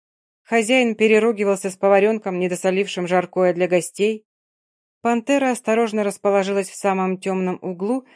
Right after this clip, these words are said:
желая стать незаметной. Среди зачинщиков беспорядков в таверне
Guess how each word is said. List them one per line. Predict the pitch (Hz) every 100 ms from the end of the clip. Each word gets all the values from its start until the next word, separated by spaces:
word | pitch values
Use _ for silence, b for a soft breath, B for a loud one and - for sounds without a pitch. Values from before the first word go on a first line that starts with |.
| b
желая | - 220 247 254 240
стать | - 226 220
незаметной. | 226 233 247 240 180 151 147 139 - _ _ _ _ -
Среди | 196 190
зачинщиков | 202 196 220 202 202 208 185
беспорядков | 185 - 202 208 202 185
в | -
таверне | 202 208 247 208 160